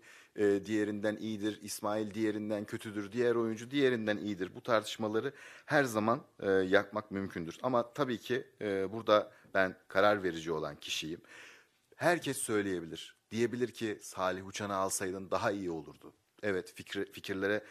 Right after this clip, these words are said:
saygı duyarım. Bunları kabul ediyorum ama komplo teorisi yapan kişiler, yani size Stefan Kuntz'un neden X oyuncuyu veya neden Y oyuncuyu almadığını söyleyeyim gibi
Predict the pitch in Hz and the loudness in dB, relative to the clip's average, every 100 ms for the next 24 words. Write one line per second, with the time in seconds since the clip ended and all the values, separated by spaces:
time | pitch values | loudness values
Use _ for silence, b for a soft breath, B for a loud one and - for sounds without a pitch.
0 | B - 101 101 104 95 92 82 82 87 | B -2 4 4 4 0 0 0 -4 -6
1 | 95 101 - 101 113 107 110 98 87 101 | -4 -4 -6 -2 -2 -2 -2 -4 -2 2
2 | 104 95 b b b _ _ _ _ - | 2 0 b b b _ _ _ _ -20
3 | - - 123 156 143 113 - 98 85 - | -20 -2 0 0 2 0 2 -2 0 -4
4 | 90 85 80 78 - - 82 80 - 101 | -4 -4 -6 -10 -8 -10 -10 -14 -6 0
5 | 107 98 92 B B B B B - 156 | 0 0 -8 B B B B B -2 2
6 | 151 151 - 143 135 135 127 131 123 - | 4 4 4 2 4 2 2 -4 -4 -2
7 | 131 120 107 123 147 143 147 123 - 127 | -2 0 0 4 2 2 0 0 0 0
8 | 110 107 92 104 95 107 107 104 B B | 0 -2 -2 -2 0 4 4 4 B B
9 | 107 123 143 139 127 _ _ 95 104 120 | 2 4 6 4 -2 _ _ -4 4 6
10 | 123 - B _ 120 110 104 101 107 117 | 6 0 B _ 2 2 -2 -2 4 6
11 | 127 117 107 110 113 - 107 110 107 87 | 8 6 0 -2 -2 2 4 4 2 -4
12 | - _ b _ - 98 101 | -10 _ b _ -6 0 2